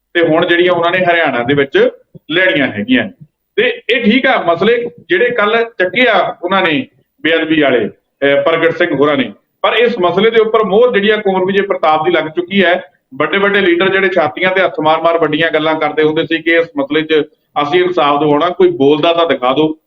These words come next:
ਸਿਰਫ ਕੁੰਵਰ ਵਿਜੇ ਪ੍ਰਤਾਪ ਤੋਂ ਬਿਨਾਂ ਕੋਈ ਬੋਲਦਾ ਨਹੀਂ ਇਸ ਮਸਲੇ ਤੇ। ਕੱਲ੍ਹ ਪ੍ਰਗਟ ਸਿੰਘ ਹੋਰਾਂ ਨੇ ਪਹਿਲ ਕੀਤੀ ਹੈ, ਬਹੁਤ ਚੰਗੀ ਲੱਗੀ, ਪਰ ਹੁਣ ਇਸ ਮਸਲੇ ਤੇ ਬੋਲ ਕੇ ਚੁੱਪ ਨਾ ਕਰੀਏ, ਇਸ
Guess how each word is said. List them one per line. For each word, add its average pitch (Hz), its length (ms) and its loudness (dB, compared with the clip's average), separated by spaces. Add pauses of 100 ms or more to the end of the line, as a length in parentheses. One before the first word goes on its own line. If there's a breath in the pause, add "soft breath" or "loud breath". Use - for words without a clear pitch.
(140)
ਸਿਰਫ 233 200 0
ਕੁੰਵਰ 220 380 0
ਵਿਜੇ 208 200 0
ਪ੍ਰਤਾਪ 165 380 -2
ਤੋਂ 185 220 0
ਬਿਨਾਂ 165 220 0
ਕੋਈ 175 180 0
ਬੋਲਦਾ 135 360 0
ਨਹੀਂ 165 120 -4
ਇਸ 156 80 -8 (100)
ਮਸਲੇ 147 220 -2
ਤੇ। 170 240 -2 (360)
ਕੱਲ੍ਹ 208 220 0
ਪ੍ਰਗਟ 185 340 -2
ਸਿੰਘ 202 220 -2
ਹੋਰਾਂ 185 180 2
ਨੇ 185 120 0
ਪਹਿਲ 180 260 0
ਕੀਤੀ 190 320 -4
ਹੈ, 196 100 4
ਬਹੁਤ 151 280 0
ਚੰਗੀ 147 280 0
ਲੱਗੀ, 175 440 0 (320)
ਪਰ 180 180 0
ਹੁਣ 196 180 0 (120)
ਇਸ 202 320 0
ਮਸਲੇ 180 300 0
ਤੇ 190 120 -2
ਬੋਲ 160 300 2
ਕੇ 185 160 -2
ਚੁੱਪ 180 260 0
ਨਾ 180 160 0
ਕਰੀਏ, 160 360 0
ਇਸ 175 160 -2